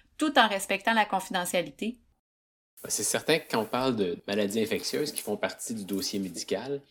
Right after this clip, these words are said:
Speaker 2: il y a tout un équilibre à trouver entre préserver la confidentialité. Les gens veulent pas que tout le monde sache, en fait, qui, qui, quel genre de maladie ils ont sur la ferme et tout ça.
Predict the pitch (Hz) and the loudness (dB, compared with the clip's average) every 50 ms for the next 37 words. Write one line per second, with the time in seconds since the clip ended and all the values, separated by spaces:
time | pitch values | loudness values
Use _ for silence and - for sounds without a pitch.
0 | _ - - _ - 92 95 95 - - 170 - - 131 113 110 113 110 - - | _ -20 -20 _ -8 -8 -8 -6 -6 -8 -2 2 2 4 4 4 2 0 -2 -4
1 | 107 101 101 120 135 139 117 98 - - - - 98 92 110 120 127 135 - - | -4 0 4 4 4 6 4 2 0 -2 -8 -10 -6 -2 -2 -2 -2 -2 -4 -6
2 | 98 104 104 110 117 113 - - - _ _ _ - - - 127 113 107 95 104 | -4 -2 0 0 -2 -4 -8 -12 -16 _ _ _ -16 -6 -4 -2 0 0 0 0
3 | 113 107 101 - - 107 98 - - 104 101 98 95 - - 92 85 85 82 - | 0 0 0 0 -2 -2 -4 -2 -2 -2 -2 0 0 -2 -2 -4 -4 -6 -8 -8
4 | - - - 104 92 104 101 95 92 85 - - 98 - - 82 - - - 104 | -8 -4 -4 -4 -2 -2 -4 -4 -4 -4 -4 -4 -4 -4 -6 -8 -8 -6 -4 -4
5 | 98 95 95 95 90 90 - - 104 101 101 - - 90 85 - 101 95 - _ | -2 -2 -2 -4 -4 -4 -4 -4 -4 -4 -4 -4 -6 -8 -6 -8 -8 -8 -8 _
6 | _ - - 101 92 90 85 82 82 - - - - - 101 85 92 92 92 90 | _ -10 -8 -6 -6 -6 -6 -8 -10 -10 -10 -10 -6 -4 -4 -4 -4 -4 -4 -4
7 | 90 90 87 87 85 85 92 90 85 92 87 - - 87 82 76 - - 98 92 | -4 -4 -4 -4 -4 -4 -4 -4 -4 -4 -6 -6 -6 -6 -6 -6 -6 -6 -6 -4
8 | 92 82 78 - - - - 147 175 | -4 -6 -8 -8 -6 -2 0 0 0